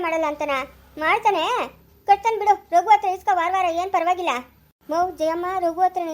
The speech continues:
ಇಸ್ಕೊ ಅಂತ ಹೇಳ್ತಾಳಮ್ಮ, ಅದ್ಯಾರೋ ಯಮ್ಮನು. ಏ, ಅವ್ನ್ ಕೊಡ್ತಾನೇನೋ ಮೋಟೋನು? ಇವಾಗ ನೋಡ್ದ, ಸ್ಕೂಲ್ ಹತ್ರಿಂದ ಮನೆಗೆ, ಮನೆ ಹತ್ರಿಂದ ಸ್ಕೂಲ್ ಹತ್ರಕ್ಕೆ ಎಷ್ಟು ಓಡಾಡ್ಸಿದ್ನ? ಅಲ್ಲ, ಅವ್ನ್ಗೇನ್ ಜ್ಞಾನ ಇಲ್ಲ ರಘುಗ ಸೈನ್ ಹಾಕ್ದನ್ಕ? ಅಲ್ಲ, ಅರವತ್ತೈದು ಸಾವಿರ ಈಸ್ಕೊಡ್ತಾ ಇದ್ದೀನಿ, ಅವಳೇನ್ ಕೆಲ್ಸಕ್ಕೆ ಹೋತಾಳ, ಕಾರ್ಯಕ್ಕೆ ಹೋತಾಳ, ಎಲ್ಲಿಂದ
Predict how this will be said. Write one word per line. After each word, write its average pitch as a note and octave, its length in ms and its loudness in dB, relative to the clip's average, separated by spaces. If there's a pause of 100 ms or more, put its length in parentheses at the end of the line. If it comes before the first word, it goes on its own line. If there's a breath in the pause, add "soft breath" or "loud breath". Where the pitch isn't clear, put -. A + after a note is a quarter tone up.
ಇಸ್ಕೊ F4 160 -6
ಅಂತ E4+ 140 -6
ಹೇಳ್ತಾಳಮ್ಮ, D4 480 -6
ಅದ್ಯಾರೋ C#4+ 280 -4
ಯಮ್ಮನು. D4+ 240 -4 (500)
ಏ, D4+ 80 -2 (100)
ಅವ್ನ್ F4 180 -2
ಕೊಡ್ತಾನೇನೋ F#4 460 -2
ಮೋಟೋನು? F4 320 0 (540)
ಇವಾಗ D#4+ 180 2
ನೋಡ್ದ, F#4 240 0 (180)
ಸ್ಕೂಲ್ G4 160 -4
ಹತ್ರಿಂದ F4+ 320 -4
ಮನೆಗೆ, F#4+ 300 -4
ಮನೆ F4 140 -4
ಹತ್ರಿಂದ D#4+ 320 -6
ಸ್ಕೂಲ್ G4+ 160 -6
ಹತ್ರಕ್ಕೆ D#4 280 -6
ಎಷ್ಟು D#4+ 140 -6
ಓಡಾಡ್ಸಿದ್ನ? C#4+ 440 -2 (340)
ಅಲ್ಲ, G4 100 2 (120)
ಅವ್ನ್ಗೇನ್ G#4+ 360 -4
ಜ್ಞಾನ G#4 160 0 (120)
ಇಲ್ಲ F4 180 0
ರಘುಗ G#4 340 2 (100)
ಸೈನ್ F#4+ 160 0
ಹಾಕ್ದನ್ಕ? E4+ 340 -4 (480)
ಅಲ್ಲ, F#4 120 2 (120)
ಅರವತ್ತೈದು F#4+ 400 0
ಸಾವಿರ G4+ 320 2
ಈಸ್ಕೊಡ್ತಾ G4+ 380 -2
ಇದ್ದೀನಿ, E4+ 260 -8
ಅವಳೇನ್ F4+ 240 0
ಕೆಲ್ಸಕ್ಕೆ E4+ 320 -2
ಹೋತಾಳ, E4+ 320 -2
ಕಾರ್ಯಕ್ಕೆ F4+ 260 -2
ಹೋತಾಳ, D4+ 220 0 (140)
ಎಲ್ಲಿಂದ F4+ 220 0